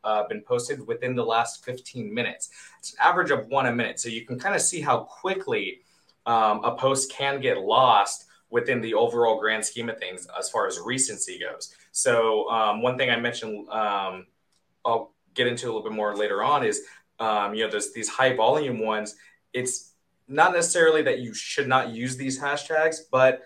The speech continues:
um, understanding the fact that your post may only be relevant and seen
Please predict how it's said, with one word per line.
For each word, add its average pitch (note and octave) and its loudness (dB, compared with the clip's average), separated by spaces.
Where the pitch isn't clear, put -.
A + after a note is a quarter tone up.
um, A#2 2
understanding C#3 -2
the B2+ -2
fact B2 2
that G#2 0
your B2 0
post B2+ -2
may A2+ -2
only A#2 -2
be A2 -8
relevant A2+ -2
and G#2+ -6
seen B2 -6